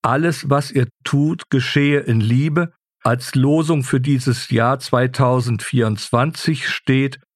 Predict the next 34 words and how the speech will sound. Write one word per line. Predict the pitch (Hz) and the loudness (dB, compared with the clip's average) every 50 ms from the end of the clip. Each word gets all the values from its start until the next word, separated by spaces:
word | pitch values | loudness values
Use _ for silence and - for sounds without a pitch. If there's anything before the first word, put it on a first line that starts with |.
| _ _ _ _ - | _ _ _ _ 0
dürfen | 143 160 156 - 170 | 0 0 2 2 2
wir | 147 156 143 | 2 2 2
daran | 135 127 120 123 110 | 2 0 0 0 -2
festhalten, | 98 - - - 147 151 - - - - 139 131 131 135 - 147 143 147 - _ - | -2 -2 0 0 0 0 -2 -6 -2 0 2 2 2 2 0 -2 -2 -2 -4 _ -2
dass | - 131 127 135 | -2 0 0 0
es | 127 - - | -2 -2 0
nur | 143 143 165 175 | 2 2 4 4
mit | 175 165 143 - | 2 2 2 2
der | 127 113 | 2 2
Hilfe | 107 117 127 135 156 - 147 127 | 2 2 2 2 0 0 0 0
durch | 123 120 113 107 | 0 0 -2 0
den | - - 117 113 101 110 | 0 0 0 2 2 2
Heiligen | 110 123 135 139 131 123 123 110 104 98 | 2 2 0 0 0 0 0 0 0 0
Geist | 92 - 104 104 110 117 120 120 - - - - _ | 0 0 0 2 2 0 0 -2 -4 -8 -16 -10 _
möglich | - 127 117 127 147 123 - 113 98 - - - | 0 2 2 2 2 0 -2 -4 -4 -4 -4 -4
ist. | 120 101 - - - - - _ _ _ _ _ _ | -4 -4 -4 -6 -10 -18 -20 _ _ _ _ _ _
Wir | - 135 | -2 0
dürfen | 117 143 165 180 175 175 | 2 2 0 0 0 0
unser | 156 160 139 160 151 | 0 0 2 2 2
Leben | 131 123 131 139 165 185 175 165 | 2 2 2 2 2 2 0 0
nach | 143 139 127 | -2 -2 -2
dem | 127 139 139 127 123 110 | 0 0 0 0 2 0
Wort | 117 110 113 110 - | 0 -2 -2 -2 -2
Gottes | - 123 120 - 120 117 - - _ | 0 0 0 0 -2 -6 -6 -6 _
ausrichten | - 113 135 160 175 - - - 120 107 - - - - 104 98 - _ _ _ _ _ _ | 0 2 2 2 0 -2 -2 -2 -2 -2 -2 -4 -6 -6 -6 -6 -6 _ _ _ _ _ _
und | - 120 104 | -2 -2 0
dadurch | 131 120 131 147 151 156 165 165 156 - - - | 2 2 2 0 0 0 0 -2 -2 -4 -4 -4
alles | 135 127 139 156 165 - - - | -2 0 0 0 -2 -2 -4 -2
bei | 147 131 131 139 143 139 | 0 0 2 2 2 0
uns | - 143 139 143 131 - | 0 0 0 0 -2 -4
in | - 131 113 110 | -2 0 0 2
Liebe | 104 117 135 147 143 143 127 | 2 2 2 2 0 0 0
geschehen | 120 123 117 - - - 127 131 135 135 123 | 0 -2 -2 0 0 2 2 2 2 2 2
lassen. | 113 110 95 92 - - - 127 127 - | 2 0 0 -2 -4 -6 -6 -6 -6 -6